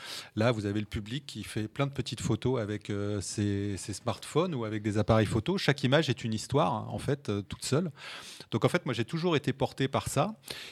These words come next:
Et puis, donc, euh, je racontais des petites histoires. Et puis, à un moment donné, je me suis dit, je vais peut-être essayer d'être un petit peu plus sérieux dans mes histoires. Et j'ai essayé de construire, euh, quelque chose d'un,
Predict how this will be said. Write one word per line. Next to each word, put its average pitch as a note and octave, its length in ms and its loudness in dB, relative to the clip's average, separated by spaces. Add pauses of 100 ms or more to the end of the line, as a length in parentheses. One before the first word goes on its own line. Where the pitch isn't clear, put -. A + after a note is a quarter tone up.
(200)
Et A#2+ 120 2
puis, C3 380 2
donc, B2 240 0
euh, A#2+ 80 4
je G#2 100 -2
racontais A2 360 -2
des A#2+ 80 0
petites G#2+ 260 -8
histoires. D#3+ 640 8
Et - 20 0
puis, - 180 -2
à A#2 60 4
un A#2 60 2
moment A2+ 200 0
donné, B2 200 -2
je C3+ 60 -6
me B2 40 -6
suis - 120 -10
dit, C#3 80 -4
je A2 40 -6
vais A2+ 60 -2
peut-être C3+ 160 -4
essayer C3 160 -4
d'être A#2 160 -6
un A#2 80 -4
petit A2+ 140 -10
peu B2 120 -8
plus A#2+ 140 -12
sérieux A2+ 440 -6
dans A#2 120 -8
mes G2+ 160 -8
histoires. C3 400 -2
Et A2+ 40 0
j'ai G#2 100 -2
essayé A2+ 200 -4
de - 60 -10
construire, A2+ 640 -2
euh, - 20 0
quelque G#2 280 -4
chose A#2 280 -2
d'un, G2+ 160 -2